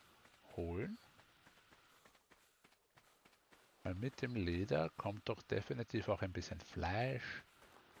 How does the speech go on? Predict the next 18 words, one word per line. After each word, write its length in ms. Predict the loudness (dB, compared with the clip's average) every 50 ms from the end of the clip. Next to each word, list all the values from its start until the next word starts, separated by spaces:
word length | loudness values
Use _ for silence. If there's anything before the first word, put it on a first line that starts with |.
| -20 -20 -20 -20 -12
Mit 200 | -6 -6 -6 -4
dem 120 | -4 -6 -6
Fleisch 560 | -4 -2 0 2 2 2 2 0 -2 0 0
habe 140 | 0 0 0
ich 80 | -4
schon 180 | -2 -4 -2 0
mal, 180 | 0 -2 -4 -4 -10 _ -20 -20 -20 -20 -20 -20 -20 -20 _ -20 -20 -20 -20 -20 -20 -20 -20 -20 -20 -20 -20 -16
habe 140 | -10 -8 -8
ich 100 | -8 -6
was 140 | -8 -10 -8
gehört, 320 | -8 -6 -4 -4 -6 -8 -10 -20 -18 -18 -18 -18 -12 -4
habe 180 | -2 0 0
ich 60 | 0
schon 100 | 2 2
einmal 260 | 2 2 4 2 2 0 -2 -12 -14 -12 -12 -10 -6
Hungersorge 840 | -4 -2 -2 0 -2 -2 -2 -4 -2 0 2 4 4 4 4 0 -2 -2 -4
eins 480 | -2 0 2 2 0 -2 -4 -10 -12 -12 -8
weniger. 680 | -8 -6 -2 0 0 0 0 0 -2 -4 -4 -8 -14